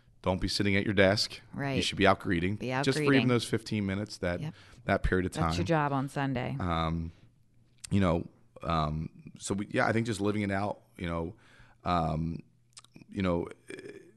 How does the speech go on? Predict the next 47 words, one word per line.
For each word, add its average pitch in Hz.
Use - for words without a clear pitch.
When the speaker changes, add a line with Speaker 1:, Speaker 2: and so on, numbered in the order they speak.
Speaker 1:
we, -
the 104
one 110
caveat 98
we 95
have 92
for 87
pastors 92
is, 82
you 90
know, 82
that's 92
harder 92
for 85
pastors, 82
I 95
think. 98
Father 87
Michael 92
talks 85
about 80
every 87
time 85
he 110
goes 98
out 98
to 82
start -
greeting, 98
the 90
greeters 87
start 85
talking 90
to 78
him 98
instead 87
Speaker 2:
Right. 80
Speaker 1:
of 90
greeting 92
Speaker 2:
And 90
Speaker 1:
the -
Speaker 2:
then -
they're 101
not 143
Speaker 1:
people. 120
Speaker 2:
greeting, 127
yeah. 165